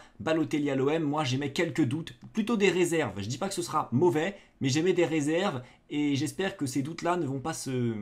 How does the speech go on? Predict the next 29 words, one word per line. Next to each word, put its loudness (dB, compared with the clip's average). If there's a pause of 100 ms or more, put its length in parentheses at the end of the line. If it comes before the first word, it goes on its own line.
(480)
se -8
concrétiser. -4
Alors 0
déjà 0
qu'on -6
se -10
mette -4
bien -2
d'accord, 0
je -14
parle 2
ici -6
de -6
l'intérêt 0 (120)
de 2
l'O 6
M 6
à 4
recruter 0
Balotelli, 2
pas 0
de -2
l'intérêt 0
de -2
Balotelli 0
d'aller 2
à 2
l'O 2
M. 2